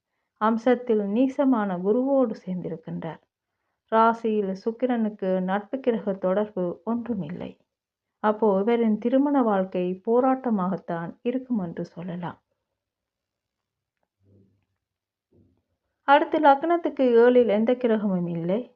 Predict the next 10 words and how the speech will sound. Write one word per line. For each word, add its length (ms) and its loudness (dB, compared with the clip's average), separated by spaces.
ஆனால் 480 0
பகை 300 4
வீட்டில் 360 0
உள்ள 280 4
களத்திரகாரகன் 960 -2
நேரடியாக 560 -2
பார்க்கின்றார். 540 -12
அதன் 300 6
அதிபதி 420 2
சனி 360 -2